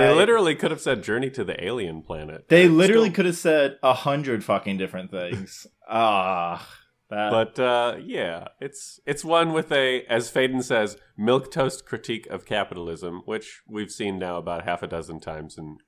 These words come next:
Speaker 2: current game releases.
Speaker 1: Looking at you, Hard Space Shipbreaker.
Speaker 2: Looking at you, Outer Worlds.
Speaker 1: Oh, fucking Christ, that game.
Speaker 2: <laughs> So, yeah, um, it's, it's in that vein. It's fun to laugh at, but it really shines as a co-op experience.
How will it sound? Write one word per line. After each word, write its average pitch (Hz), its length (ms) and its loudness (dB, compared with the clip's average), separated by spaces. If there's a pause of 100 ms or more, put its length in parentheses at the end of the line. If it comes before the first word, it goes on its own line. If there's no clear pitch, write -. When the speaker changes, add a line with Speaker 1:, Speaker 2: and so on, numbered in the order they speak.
(600)
Speaker 2:
current 82 320 -10
game 78 220 -10
releases. 78 560 -14 (140)
Speaker 1:
Looking 147 300 2
at 165 160 4
you, 156 280 10
Hard 139 420 6
Space 135 480 2
Shipbreaker. 92 840 -6 (420)
Speaker 2:
Looking 110 300 0
at 117 80 0
you, 117 220 0
Outer 101 340 4
Worlds. 87 680 -4 (460)
Speaker 1:
Oh, 113 160 -8
fucking 104 500 -6
Christ, 95 500 -6
that 92 200 -6
game. 92 420 -6
Speaker 2:
<laughs> - 60 -20 (720)
So, 160 260 6
yeah, 156 380 10
um, 113 440 6
it's, - 380 -8
it's 135 180 -8
in 135 120 -4
that 127 200 0
vein. 120 400 -2
It's 120 160 -10
fun 123 240 -2
to 117 80 -6
laugh 104 300 0
at, 98 320 -2
but 92 180 -2
it 107 160 -4
really 110 380 -4
shines 95 420 -4
as 85 180 -8
a 85 80 -8
co-op 87 380 -6
experience. 78 640 -14